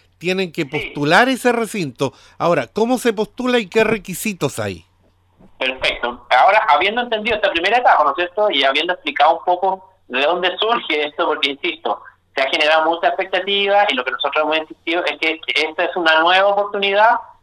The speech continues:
Speaker 2: dentro del contexto de emergencia sanitaria y de pandemia, que obviamente complica mucho la práctica deportiva, como yo explicaba anteriormente, por temas de contagio.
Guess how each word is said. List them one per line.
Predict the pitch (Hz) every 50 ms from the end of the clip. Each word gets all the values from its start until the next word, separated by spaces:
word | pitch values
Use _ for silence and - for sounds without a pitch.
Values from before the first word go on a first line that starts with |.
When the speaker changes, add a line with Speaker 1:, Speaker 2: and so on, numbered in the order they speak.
| _ _ -
Speaker 2:
dentro | 131 131 156 180 202 214 226 220 - 233 226 214
del | 208 208 208
contexto | - 190 180 175 - - 151 151 - - 185
de | 170 170
emergencia | 175 170 175 185 180 170 190 170
sanitaria | 170 180 180 180 180 180 180 185 185 185
y |
de | 185 180
pandemia, | 180 175 175 165 165 170 175 175 175
que | 151 135
obviamente | 135 135 135 143 147 - 156 147
complica | - 139 139 - 151 156 147 170 156
mucho | 160 165 165 - 196
la | 185 180
práctica | 180 180 160 - 185 180 190
deportiva, | 185 185 180 190 185 185 - 180 185 196 196
como | - 151 139
yo | 143
explicaba | 143 147 - 151 139 156 151 156 160 165 135
anteriormente, | 147 147 143 147 151 151 156 160 160 - 170
por | 165 156 151 156
temas | - 165 165 170 170
de | 170 170
contagio. | 180 175 175 226 202 202 - 233 220